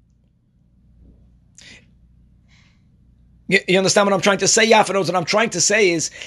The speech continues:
is that this mitzvah is completely independent whether it's used by a manslaughterer or not.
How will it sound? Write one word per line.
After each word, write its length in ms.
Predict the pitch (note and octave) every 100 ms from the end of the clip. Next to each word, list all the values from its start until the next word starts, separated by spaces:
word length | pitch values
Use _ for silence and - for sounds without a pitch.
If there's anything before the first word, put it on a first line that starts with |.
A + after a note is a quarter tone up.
| -
is 120 | E3 D3+
that 200 | D#3+ B2
this 220 | F3+ F3
mitzvah 480 | G#3 - - E3+ -
is 140 | D#3+
completely 540 | - D3+ G2+ B2 G2+ -
independent 760 | A3 F3 - F3+ G3 D3+ D3
whether 320 | C#3+ E3+ F3 E3+
it's 200 | D#3 -
used 440 | C#3+ G3+ G3+ C3+ C3+
by 120 | D#3
a 120 | D3+
manslaughterer 840 | D3+ E3+ F3 - D#3+ D#3 D3 C#3+
or 200 | - C#3+
not. 340 | F#3+ D#3 -